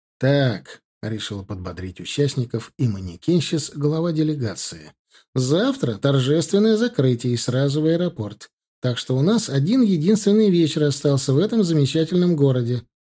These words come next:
Заканчиваем свои дела, и нас организаторы приглашают в ресторан". Москва. "Ну что, Погашев ни дома, ни в мастерской своей не появился?" —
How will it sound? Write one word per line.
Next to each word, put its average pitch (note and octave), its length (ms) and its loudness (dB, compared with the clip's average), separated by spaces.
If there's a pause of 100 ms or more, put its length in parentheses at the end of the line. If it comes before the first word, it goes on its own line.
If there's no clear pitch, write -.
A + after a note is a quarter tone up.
(140)
Заканчиваем A2+ 840 -2
свои A#2+ 320 -2
дела, G3 340 -2 (360)
и C3+ 60 0
нас B2 360 0
организаторы A2+ 840 -4 (180)
приглашают C3 640 -4
в - 40 -10
ресторан". G#2+ 560 -8 (1300)
Москва. B2 680 -6 (1160)
"Ну A#2 240 0
что, - 320 -6 (220)
Погашев A2+ 500 -6
ни B2+ 120 2
дома, C3 280 2
ни B2+ 140 2
в B2+ 60 2
мастерской B2+ 540 0
своей B2 360 -2
не B2+ 120 2
появился?" — C3 680 0